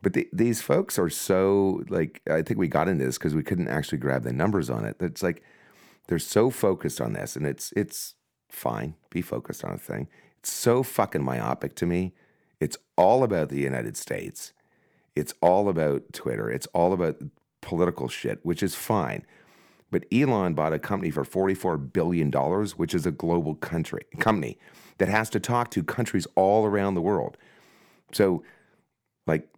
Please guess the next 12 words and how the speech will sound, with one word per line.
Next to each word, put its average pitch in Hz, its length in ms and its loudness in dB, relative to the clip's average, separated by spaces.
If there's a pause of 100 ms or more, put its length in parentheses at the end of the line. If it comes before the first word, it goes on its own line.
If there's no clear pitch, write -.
pump - 220 -2
your 151 80 4
brakes, 135 340 2
folks. 78 380 0
He 85 120 -2
has 76 160 0
to 101 100 -4
solve 107 320 4
a 110 60 -2
thing 120 280 0
here 131 200 2
first, - 520 -4